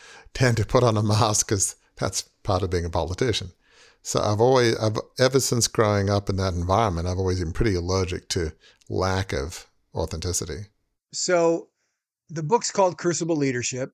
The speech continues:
Speaker 2: Um, your consultancy is called Crucible Leadership.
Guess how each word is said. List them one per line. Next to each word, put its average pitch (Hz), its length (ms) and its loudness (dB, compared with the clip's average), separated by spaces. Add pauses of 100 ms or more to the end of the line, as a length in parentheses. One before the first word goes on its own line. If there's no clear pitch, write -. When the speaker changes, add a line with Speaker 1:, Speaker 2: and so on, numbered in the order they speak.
(180)
Speaker 2:
Um, 135 580 -2
your 151 640 4 (340)
consultancy 151 840 0
is 131 120 -4
called 127 280 -2
Crucible 127 460 -6
Leadership. 117 540 -8